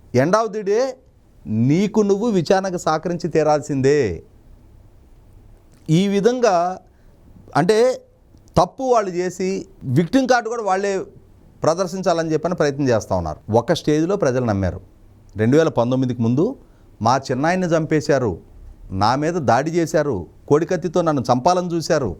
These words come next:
ఈ డ్రామాలన్నీ, ఈ ఆర్కెస్ట్రేటెడ్ డ్రామాలన్నీ రెండు వేల పంతొమ్మిదికి ముందు చలామణి అయినాయి. ఆ ఎన్నికల్లో వీళ్ళు కూడా ఊహించనంతటి సానుభూతితోటి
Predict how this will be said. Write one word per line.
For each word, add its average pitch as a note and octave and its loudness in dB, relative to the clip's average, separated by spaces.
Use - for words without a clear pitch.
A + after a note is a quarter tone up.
ఈ F3 4
డ్రామాలన్నీ, F#3 0
ఈ F#3+ 2
ఆర్కెస్ట్రేటెడ్ E3 0
డ్రామాలన్నీ C#3 0
రెండు D3+ 2
వేల E3+ 2
పంతొమ్మిదికి D3 -2
ముందు C#3+ 0
చలామణి C#3+ 0
అయినాయి. A#2+ -2
ఆ C3+ 4
ఎన్నికల్లో E3+ 0
వీళ్ళు D3 2
కూడా G#3+ 2
ఊహించనంతటి D#3+ 0
సానుభూతితోటి D3 -2